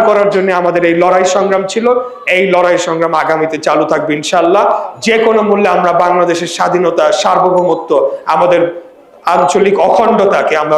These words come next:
রক্ষা করার জন্য সর্বদা প্রস্তুত রয়েছি ইনশাআল্লাহ।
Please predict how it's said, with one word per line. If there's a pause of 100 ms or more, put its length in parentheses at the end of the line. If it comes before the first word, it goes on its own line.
রক্ষা
করার
জন্য (400)
সর্বদা (160)
প্রস্তুত (100)
রয়েছি (100)
ইনশাআল্লাহ।